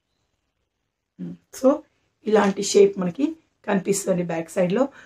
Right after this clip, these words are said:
So ఇది నా first కుర్తీ, మీరు బై చేయొచ్చు, కాకపోతే design వచ్చేది perfect వచ్చేలాగా చూసుకోండి. So next కుర్తీ వచ్చేసి ఉమెన్ black chicken curry జార్జెట్ కుర్తీ. ఈ కుర్తీ నేను మాల్కి వెళ్ళినప్పుడు చాలా మంది వేసుకున్నది చూశాను. Actually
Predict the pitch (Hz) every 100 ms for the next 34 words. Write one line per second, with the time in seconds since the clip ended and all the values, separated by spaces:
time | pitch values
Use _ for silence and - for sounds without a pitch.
0 | _ - 233 220 320 - _ - 214 208
1 | 214 214 - 214 196 233 302 320 - -
2 | 262 269 240 233 254 226 294 285 269 302
3 | 254 233 247 233 - 226 262 370 - -
4 | - 233 233 247 226 208 214 220 262 -
5 | - 95 - - - - - 294 320 320
6 | 349 320 330 330 320 302 294 320 277 247
7 | 254 - - 302 302 294 262 269 277 220
8 | 226 208 262 262 - 190 - 254 339 -
9 | - - _ - 240 254 247 - 247 294
10 | - _ 196 202 226 247 202 220 254 220
11 | 202 - 220 - 202 254 254 233 202 185
12 | - 202 180 180 165 180 214 262 - -
13 | - - 208 - 262 294